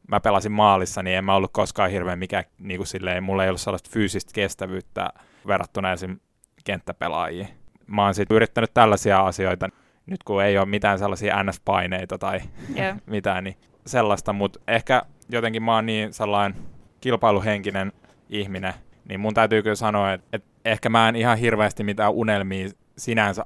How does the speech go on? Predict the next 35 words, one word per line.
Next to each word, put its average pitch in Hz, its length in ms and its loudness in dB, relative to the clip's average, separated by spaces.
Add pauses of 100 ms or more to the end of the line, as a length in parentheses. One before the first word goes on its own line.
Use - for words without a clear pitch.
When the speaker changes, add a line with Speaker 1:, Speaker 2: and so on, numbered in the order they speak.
Speaker 1:
aseta 98 440 0
itselleni 92 640 -8 (240)
kanskaan 95 440 -6
tällä 95 200 -4
hetkellä, 95 440 -6
koska 101 300 -6
sit 98 280 -8
mä 95 140 -6
tiedän, 101 320 0
että 90 220 -8
siitä 92 220 -10
tulee 95 240 -4
sit 90 160 -8
sellainen 92 320 0
pakkomiele, 95 560 -2
että 87 200 -4
tähän 92 340 -2
on 95 80 -2
nyt 98 140 -4 (120)
ihan 92 200 -4
pakko - 280 -2
päästä 95 360 -2
ja 101 80 -2
sellainen 92 320 -6
Speaker 2:
Okei. 95 120 0
Speaker 1:
tavoitteellinen. 98 560 -2
Et 95 100 -4
Speaker 2:
Joo. 107 80 6
Speaker 1:
mä 107 60 10
oon 110 120 6
yrittänyt 110 380 0
saada 110 240 2
sellaisen 104 360 -2
vähän 107 200 4 (180)
erilaisemman 104 840 6